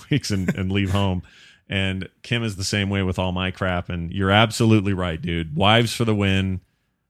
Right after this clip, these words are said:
I hope everybody listening has a wife like that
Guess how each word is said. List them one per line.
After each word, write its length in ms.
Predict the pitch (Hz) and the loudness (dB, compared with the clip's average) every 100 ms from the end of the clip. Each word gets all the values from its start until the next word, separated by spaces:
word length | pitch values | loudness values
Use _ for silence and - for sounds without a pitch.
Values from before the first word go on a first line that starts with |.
| _ - | _ -4
I 80 | |
hope 160 | 92 101 | -2 0
everybody 320 | 101 95 95 | 0 2 2
listening 320 | 92 90 98 92 | 2 0 0 2
has 520 | 92 90 87 82 - _ _ | 4 4 2 0 -6 _ _
a 60 | 87 | -2
wife 280 | 90 90 - | 2 0 2
like 220 | 90 85 | 0 2
that 420 | 90 87 85 - | 4 4 2 -2